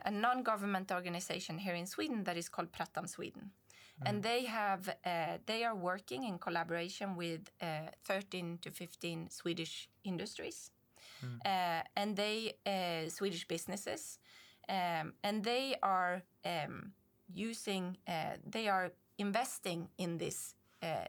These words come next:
Speaker 1: non-government organization or providing their corporate social responsibility funding through this organization.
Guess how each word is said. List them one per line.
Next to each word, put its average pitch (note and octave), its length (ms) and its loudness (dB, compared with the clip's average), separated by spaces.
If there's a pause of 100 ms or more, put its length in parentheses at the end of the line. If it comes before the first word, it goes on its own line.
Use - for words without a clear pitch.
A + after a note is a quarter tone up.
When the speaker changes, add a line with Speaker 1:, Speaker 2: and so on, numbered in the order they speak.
(200)
Speaker 1:
non-government E3+ 720 0
organization E3+ 880 -2 (300)
or E3+ 200 2
providing F3+ 580 0
their E3 140 0
corporate F3+ 420 -4
social E3+ 340 -4
responsibility E3 840 -6
funding F#3+ 500 -2 (240)
through A3+ 300 -2
this F#3+ 240 -2
organization. - 840 -6